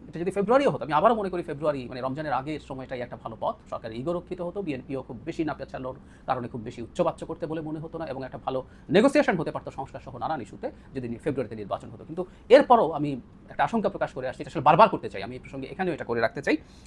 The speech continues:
সেটা হচ্ছে নির্বাচনের শিডিউল ঘোষণা করা হলেও সেই শিডিউলটার মতো নির্বাচন হতে পারবে কিনা। আহ, এনসিপি, আহ, তার কিছু কিছু দাবির মধ্যে আবারও তার নির্বাচন কমিশনকে পুনর্গঠনের দাবি পুনরুল্লেখ করেছেন।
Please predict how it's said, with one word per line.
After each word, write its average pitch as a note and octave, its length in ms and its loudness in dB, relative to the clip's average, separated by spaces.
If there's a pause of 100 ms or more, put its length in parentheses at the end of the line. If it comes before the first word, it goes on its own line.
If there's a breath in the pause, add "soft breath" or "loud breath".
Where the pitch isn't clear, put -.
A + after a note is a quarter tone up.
(320 loud breath)
সেটা A#3 180 10
হচ্ছে C4+ 260 8 (1400)
নির্বাচনের A#3+ 420 4
শিডিউল A#3 240 -2
ঘোষণা G#3+ 220 -2
করা G#3+ 160 2
হলেও F3 420 6 (540 loud breath)
সেই G3+ 160 6
শিডিউলটার F3+ 460 2
মতো B2+ 200 -6
নির্বাচন D#3+ 360 0
হতে C#3+ 160 -8
পারবে B2 260 -6
কিনা। - 200 -14
আহ, - 520 -12
এনসিপি, D3+ 400 -2
আহ, - 580 -12
তার C3 220 -4
কিছু F3 180 -2
কিছু E3+ 180 -4
দাবির C#3+ 240 0
মধ্যে C#3 240 -10
আবারও D3 460 6 (220)
তার A#2 200 2 (220)
নির্বাচন D#3 360 -2
কমিশনকে C3+ 600 -6 (160)
পুনর্গঠনের C#3 580 0
দাবি A#2 180 -10
পুনরুল্লেখ C#3+ 480 0
করেছেন। F#2+ 340 -10